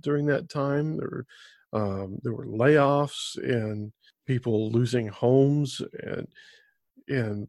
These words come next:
we saw people coming to church again, and then things got a little bit better and straightened out. And so, yeah, I don't know. It, I think sometimes these big events,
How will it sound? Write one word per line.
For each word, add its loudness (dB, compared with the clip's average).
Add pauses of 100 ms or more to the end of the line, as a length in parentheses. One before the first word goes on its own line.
we -2
saw -2 (120)
people -6
coming -2
to -12
church -2
again, 0
and -2
then -2 (640)
things 0
got 2
a 2
little 2
bit -2
better 0
and -4
straightened -6
out. -2
And -10 (500)
so, 2 (280)
yeah, -2
I 2
don't 4
know. 0
It, 0 (520)
I -4
think -2
sometimes 2 (140)
these -4
big 0
events, -2